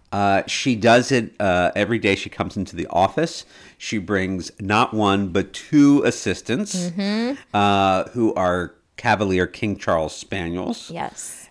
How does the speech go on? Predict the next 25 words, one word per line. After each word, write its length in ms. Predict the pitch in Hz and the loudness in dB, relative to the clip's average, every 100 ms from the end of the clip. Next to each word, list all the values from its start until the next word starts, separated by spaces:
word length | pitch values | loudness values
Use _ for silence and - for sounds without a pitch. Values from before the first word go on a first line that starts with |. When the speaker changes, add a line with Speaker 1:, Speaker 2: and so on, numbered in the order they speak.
| 104 | -14
Speaker 1:
Bennett 460 | 101 110 113 113 | 0 2 4 0
and 160 | 107 95 | -2 -4
Chandler. 560 | - 107 92 87 - 196 _ | -4 -4 -4 -2 -4 -6 _
Speaker 2:
Yes. 500 | - - - - - - | -20 -18 -18 -18 -12 -4
Speaker 1:
And 280 | 107 101 | -2 0
we 100 | 107 | 2
are 80 | 101 | 0
still 280 | 95 - 104 | 0 2 4
waiting 300 | 92 87 80 | 4 2 -2
for 80 | - | -6
them 180 | 82 78 | -6 -6
to 60 | |
do 160 | 80 85 | -6 -6
an 80 | 82 | -6
ounce 260 | 92 90 - | -8 -8 -8
of 140 | 85 | -12
work. 320 | 80 76 - - - | -8 -8 -10 -8 -4
They've 200 | - 85 | -4 -4
been 100 | 90 | -6
coming 300 | - 101 95 | -4 -4 -4
for 140 | - | -6
years 540 | 90 90 92 90 92 - | -4 -2 0 0 -2 -6
and 220 | - 82 | -10 -10
still 280 | - 101 95 | -4 -2 0
nothing. 420 | 85 80 - 76 | -2 -6 -8 -18